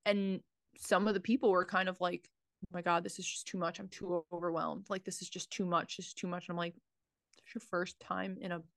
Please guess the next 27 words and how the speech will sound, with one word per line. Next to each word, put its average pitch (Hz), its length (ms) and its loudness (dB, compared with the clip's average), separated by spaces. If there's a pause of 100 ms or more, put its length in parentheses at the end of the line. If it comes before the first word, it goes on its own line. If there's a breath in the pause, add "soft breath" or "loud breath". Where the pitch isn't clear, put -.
(220)
bar? 175 420 4
Like, 196 520 8 (240 loud breath)
it's - 100 -2
your 220 80 8
first 196 220 10
time 214 140 10
in 185 60 6
a 175 40 4
club?" 202 520 10
Like, 180 340 8 (280 soft breath)
I 180 100 4
couldn't, 220 340 4 (180)
I 202 60 0
couldn't 208 240 0
figure 175 240 6
it 156 80 2
out. 220 280 8
But, 190 220 8 (180)
and 226 100 8
I 233 40 10
was 226 100 6
like, 208 160 6
"And 196 120 4
I'm 320 220 8
the 226 60 4
sober 233 340 4
one." 104 180 -6